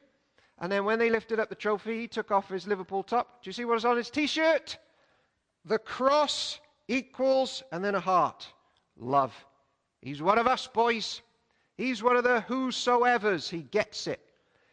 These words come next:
He gets that God shed his blood for sinners. He gets that we're condemned, but we can go free because one hung on Calvary condemned instead of me. I remember watching Schindler's List.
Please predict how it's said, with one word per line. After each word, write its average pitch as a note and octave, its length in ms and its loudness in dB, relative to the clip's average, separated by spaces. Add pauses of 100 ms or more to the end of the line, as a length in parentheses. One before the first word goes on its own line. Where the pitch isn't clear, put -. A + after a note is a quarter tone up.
(100)
He F3+ 160 -8
gets - 540 -2
that - 240 -4
God G#3+ 220 2
shed - 440 -2
his G#3 200 -6
blood F#3+ 440 0
for - 180 -10
sinners. - 760 -6 (920)
He D#3 100 -10
gets A3 360 0
that G3+ 120 0
we're G3+ 160 4
condemned, F#3 840 -2
but D3 140 -4
we E3+ 160 -2
can E3 220 -12
go C#3+ 240 -4
free D3+ 600 -8 (360)
because C3+ 340 -10
one D#3 380 -2
hung D#3 340 -6
on D3+ 160 -6
Calvary C#3+ 800 -6
condemned C3+ 560 -10
instead B2+ 540 -10 (420)
of A2+ 260 -12
me. A#2 280 -12 (520)
I - 60 -8
remember G3 300 0
watching F#3+ 340 -2
Schindler's F#3 540 -4
List. F3 420 -6